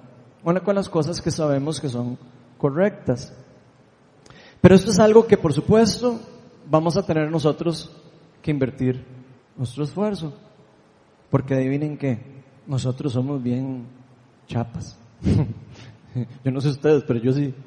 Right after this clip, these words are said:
<laughs> Entonces, de ahí, siendo chapas, vamos a necesitar esforzarnos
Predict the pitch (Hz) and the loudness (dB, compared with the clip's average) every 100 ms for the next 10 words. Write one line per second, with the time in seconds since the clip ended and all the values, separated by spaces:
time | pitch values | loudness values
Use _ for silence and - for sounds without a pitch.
0 | - - 160 - - - - - - - | 4 6 4 2 -8 -14 -18 -20 -2 2
1 | 156 135 135 165 127 - - - - - | 4 4 4 4 2 -6 -18 -20 -12 4
2 | 202 240 277 - 277 285 302 - - - | 6 6 6 6 6 8 6 6 -2 0
3 | - 170 214 214 220 156 147 160 190 269 | 6 8 8 8 8 4 2 4 6 8
4 | 254 - 185 143 185 156 233 320 381 311 | 6 6 6 8 6 8 8 8 6 6
5 | 277 - | 4 2